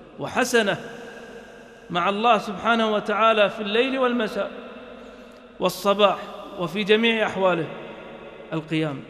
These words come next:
قراءة القرآن، كان نبينا صلى الله عليه وسلم يدارسه الجبري-، جبريل القرآن في رمضان، فلا أقل أيها المسلم من أن تشرع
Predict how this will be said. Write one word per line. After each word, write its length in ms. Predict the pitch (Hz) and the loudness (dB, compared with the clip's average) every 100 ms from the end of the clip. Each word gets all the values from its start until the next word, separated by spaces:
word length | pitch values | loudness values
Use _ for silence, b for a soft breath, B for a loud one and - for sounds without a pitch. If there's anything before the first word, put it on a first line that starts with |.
| - - - | -16 -16 -6
قراءة 420 | 156 185 190 190 | -2 -2 -4 -6
القرآن، 480 | 165 170 170 190 170 139 - - - - - - - - - - _ - | -6 -8 -6 -8 -10 -14 -18 -20 -20 -20 -20 -20 -20 -20 -20 -20 _ -4
كان 300 | 175 185 196 | 0 2 0
نبينا 400 | 190 208 208 196 | 0 0 2 0
صلى 280 | 208 202 196 | 0 -2 0
الله 380 | 202 202 190 | 4 4 4
عليه 260 | 190 196 196 | 2 2 2
وسلم 460 | 196 196 214 208 202 | 0 0 0 0 0
يدارسه 640 | 202 208 208 247 240 233 | 4 6 6 4 2 2
الجبري-، 460 | 202 214 220 240 180 | 2 -2 0 -2 -2
جبريل 420 | 214 220 247 233 | -2 0 2 2
القرآن 440 | 196 220 214 226 | 0 -2 2 2
في 100 | 185 | 2
رمضان، 440 | 202 190 185 190 156 - - B B B B - - - | 0 2 4 2 0 -6 -14 B B B B -16 -14 -2
فلا 320 | 180 190 185 | 4 6 4
أقل 400 | 180 214 208 180 - - | 4 2 2 -2 -8 -4
أيها 320 | 180 185 202 190 | -2 0 0 0
المسلم 480 | 190 214 202 226 | 0 -4 -2 0
من 180 | 214 214 | 0 -2
أن 300 | 208 220 208 | -2 -4 -2
تشرع 460 | 254 247 226 190 | 0 0 0 -2